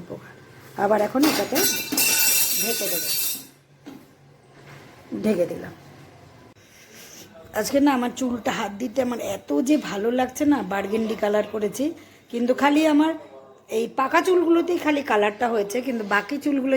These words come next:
যেরকম কালো, সেগুলো কিন্তু সেরকম কালোই থাকে। এই কালারটা আমার এত সুন্দর কালার। তো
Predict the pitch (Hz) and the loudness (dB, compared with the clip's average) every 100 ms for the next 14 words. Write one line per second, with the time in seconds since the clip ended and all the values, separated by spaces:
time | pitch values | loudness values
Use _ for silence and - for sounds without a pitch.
0 | 240 226 226 233 220 196 214 285 277 208 | 2 0 -2 -6 -4 -2 0 -2 -2 -6
1 | 180 185 202 220 175 170 - 277 - - | -6 -6 -6 -6 -8 -6 -2 -4 -4 -18
2 | - - 208 180 196 196 208 190 202 185 | -20 -6 0 2 2 2 -4 -4 -4 -2
3 | 185 175 170 185 185 180 175 - 175 214 | 0 -2 -4 -10 -6 -4 -4 -6 -8 -8
4 | - 196 190 190 180 180 180 - - - | -8 -10 -8 -8 -8 -10 -10 -14 -16 -16
5 | - - - | -18 -16 -4